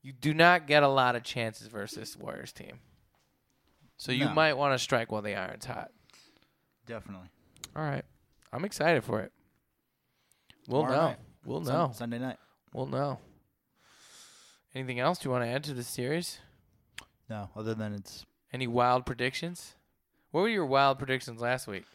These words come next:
Speaker 2: Well
Speaker 1: One of mine was that Al Horford would be the best player in the series after seven days, and I was low-key almost right.
Speaker 2: Yeah. LeBron's
Speaker 1: I mean,
Speaker 2: LeBron's
Speaker 1: just
Speaker 2: a little
Speaker 1: in,
Speaker 2: better.
Speaker 1: in
Speaker 2: Um,
Speaker 1: context,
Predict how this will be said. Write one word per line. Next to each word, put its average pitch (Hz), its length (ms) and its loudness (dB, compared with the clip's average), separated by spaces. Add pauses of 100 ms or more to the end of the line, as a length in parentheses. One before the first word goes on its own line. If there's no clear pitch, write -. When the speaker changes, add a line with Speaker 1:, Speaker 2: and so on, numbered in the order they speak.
(160)
Speaker 2:
Well 113 480 -2
Speaker 1:
One 165 160 4
of 180 80 2
mine 160 240 2
was 127 140 -2
that 117 180 0
Al 127 240 6
Horford 131 220 4
would 117 120 -6
be 113 120 -4
the 107 100 -6
best 110 240 -4
player 113 160 -4
in 107 80 -6
the 107 80 -10
series 113 380 -6
after 98 200 -12
seven 107 300 -10
days, 110 240 -8
and 104 80 -8
I 98 40 -6
was 101 180 -12
low-key 131 520 -8
almost 170 280 -8
right. 196 260 -10 (180)
Speaker 2:
Yeah. 113 220 -6 (960)
LeBron's 117 400 -6 (960)
Speaker 1:
I 156 80 2
mean, 151 280 -2
Speaker 2:
LeBron's - 80 -12
Speaker 1:
just 123 200 2
Speaker 2:
a 113 60 0
little 175 140 2
Speaker 1:
in, 170 120 0
Speaker 2:
better. 143 60 -8 (180)
Speaker 1:
in 135 360 -6 (360)
Speaker 2:
Um, 107 340 -2 (100)
Speaker 1:
context, 117 480 -2